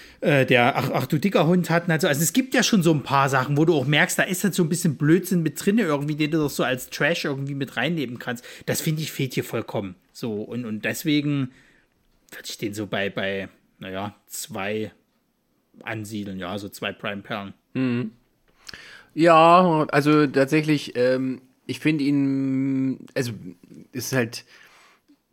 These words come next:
Speaker 2: eine Art von Film, die man m-, mögen muss, so, aber ich glaube, es ist halt, ja, was das du halt gesagt hast, als Beispiel halt diese deutschen Komödien, ich glaube, das ist so ein bisschen das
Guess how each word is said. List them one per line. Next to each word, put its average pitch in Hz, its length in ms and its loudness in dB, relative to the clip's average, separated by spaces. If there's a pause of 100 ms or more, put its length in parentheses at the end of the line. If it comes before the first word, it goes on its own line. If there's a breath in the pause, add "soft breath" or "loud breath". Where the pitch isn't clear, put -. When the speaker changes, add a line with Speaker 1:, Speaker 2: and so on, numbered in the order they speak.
(600)
Speaker 2:
eine 147 180 -2
Art 123 180 2
von 135 140 2
Film, 220 400 4
die 135 120 4
man 123 240 4
m-, 127 320 0
mögen 127 440 4
muss, - 800 0
so, 311 400 2
aber 143 140 0
ich 143 60 -2
glaube, 147 180 2
es 143 60 -4
ist - 60 -4
halt, 143 160 2
ja, 123 520 4
was 120 140 -2
das 120 140 -2
du 135 140 2
halt 131 140 2
gesagt 131 280 0
hast, 127 100 0
als 117 160 -4
Beispiel 123 400 2
halt 113 140 2
diese 104 180 -2
deutschen 127 360 0
Komödien, 127 300 2
ich 113 80 2
glaube, 101 140 0
das 104 140 -2
ist 104 140 -4
so 107 80 -4
ein - 20 -8
bisschen 107 200 -10
das 95 160 -6